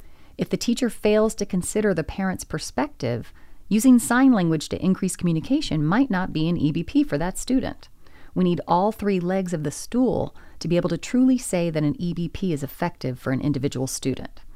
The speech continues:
Make sense? But how do we determine which ones to learn about and use first? There's so many. The National Professional Development Center on Autism has identified twenty-seven E B Ps that have been shown to be effective in educating students with autism.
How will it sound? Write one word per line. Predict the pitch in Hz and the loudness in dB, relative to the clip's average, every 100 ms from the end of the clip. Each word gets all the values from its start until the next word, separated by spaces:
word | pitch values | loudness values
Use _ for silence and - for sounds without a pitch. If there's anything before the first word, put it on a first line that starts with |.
| - | -12
Make | - 170 | -4 -4
sense? | - 285 370 - - - - - - - - - | 2 0 0 -6 -16 -18 -20 -20 -20 -20 -16 -4
But | 180 | -2
how | 196 | 2
do | 247 | 2
we | 233 | 2
determine | 202 190 - 214 180 147 | 0 -2 -2 2 4 4
which | 147 208 | 2 0
ones | 180 175 175 170 | 0 2 2 0
to | - | -2
learn | 151 175 185 | -2 0 0
about | 127 113 - | 0 -2 -2
and | 147 147 | 0 2
use | 147 139 | 2 0
first? | - 226 214 - - - - - - | -2 0 2 0 -4 -6 -10 -14 -10
There's | - 180 | -6 -6
so | - 185 | -6 -4
many. | 208 214 220 - - - - - - - | -4 -2 -2 -4 -8 -10 -6 -6 -6 -4
The | 180 | 0
National | 165 180 - 233 | 2 2 2 0
Professional | 233 226 208 - 214 | 0 0 -2 2 0
Development | 202 180 180 180 147 | 2 0 0 2 -2
Center | - 139 131 | -2 -2 0
on | 135 | 0
Autism | 143 160 - 151 135 131 | 0 -2 -2 -4 -2 0
has | 143 | 0
identified | 143 160 185 - 147 139 | 0 0 0 0 -2 -4
twenty-seven | - 196 202 226 220 - 170 165 165 | -4 -2 -2 -2 -4 -2 -2 -2 -2
E | - | -2
B | 151 285 | -2 -2
Ps | - 160 131 113 - | -2 -2 -2 -2 -6
that | 143 | -4
have | - | -2
been | 139 | 0
shown | 143 - 170 175 196 | -2 -2 0 2 0
to | |
be | 185 180 | 0 -2
effective | 170 - 135 - 127 | -2 -4 -4 -4 -4
in | 135 | -4
educating | 156 143 - 185 160 | -6 -6 -6 -4 -4
students | 160 - 147 139 - | -6 -4 -4 -4 -6
with | 143 | -6
autism. | 143 139 - - - - | -6 -6 -8 -10 -10 -12